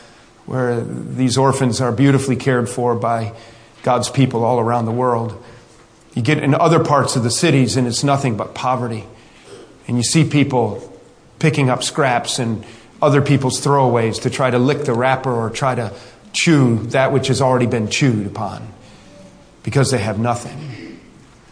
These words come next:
And our Lord is just reminding us that if you're my people, three questions you don't have to ask yourself. What am I gonna eat?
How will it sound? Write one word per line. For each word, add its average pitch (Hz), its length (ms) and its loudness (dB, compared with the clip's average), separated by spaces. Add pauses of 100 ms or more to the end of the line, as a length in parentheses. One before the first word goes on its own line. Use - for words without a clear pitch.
(320)
And 165 100 0
our 180 140 4
Lord 202 280 6
is 247 140 2
just 262 220 2
reminding 131 480 4
us 135 300 -2
that 135 200 2
if - 400 -2
you're 170 280 2
my 147 420 0 (200)
people, 135 640 0 (280)
three 165 240 0
questions 131 480 0
you 131 60 0
don't 117 160 0
have 127 160 -4
to 147 80 -2
ask 196 220 -2
yourself. 123 380 -4
What 120 120 0
am 123 100 0
I 143 80 -2
gonna 190 200 -2
eat? 143 280 0